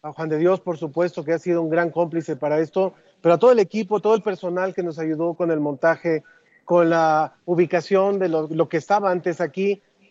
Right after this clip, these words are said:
ya tuvieron que recorrer los,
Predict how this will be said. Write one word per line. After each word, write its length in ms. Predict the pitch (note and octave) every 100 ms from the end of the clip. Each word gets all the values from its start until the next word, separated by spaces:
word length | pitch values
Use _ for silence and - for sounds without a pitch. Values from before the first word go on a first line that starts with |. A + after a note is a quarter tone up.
| _ D3+ D3+
ya 180 | D#3 E3+
tuvieron 340 | E3+ E3+ E3+
que 100 | D#3+
recorrer 560 | D3+ C#3+ D#3 E3 E3+ D#3+ _ _
los, 380 | - D#3 D3 -